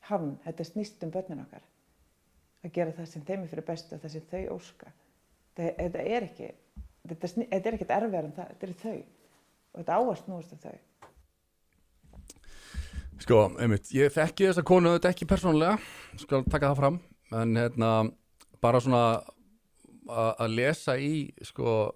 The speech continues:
Speaker 2: afstöðu hennar í þessu viðtali, hvernig, hvernig allt er öðrum að kenna og ekkert af því sem að, eh, hún hefur verið dæmt fyrir hafi verið á rökum reist, sko, það er ofboðsleg afneitun á, á,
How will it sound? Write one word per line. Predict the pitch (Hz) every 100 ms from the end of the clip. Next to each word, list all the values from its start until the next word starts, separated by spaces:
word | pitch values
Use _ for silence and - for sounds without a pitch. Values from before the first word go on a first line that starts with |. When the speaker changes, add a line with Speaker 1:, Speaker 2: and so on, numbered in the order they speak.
| -
Speaker 2:
afstöðu | 120 - - - 143 123
hennar | 123 113
í | 120
þessu | 117 110
viðtali, | 147 - 110 90 -
hvernig, | 107 104 95
hvernig | 107 104 98
allt | - 131 - - 131
er | 120
öðrum | 127 117
að | 113
kenna | 104 98 - - _ _ _ _ _ _ _ _
og | - 98 98 95 98
ekkert | 107 120 - - 117 -
af | 110
því | 117
sem | 113 107
að, | 104 98 - -
eh, | 98 95 95
hún | 120 110
hefur | 104
verið | 98 92
dæmt | 117 -
fyrir | - 110 101 107
hafi | 101 101
verið | 101 98
á | 95 95
rökum | 104 120 113
reist, | 95 98 - -
sko, | - 107 101
það | 113 110 110
er | - - - _ -
ofboðsleg | 131 139 - 131 127 120
afneitun | 135 151 135 120 117 107
á, | 107
á, | 104 101 101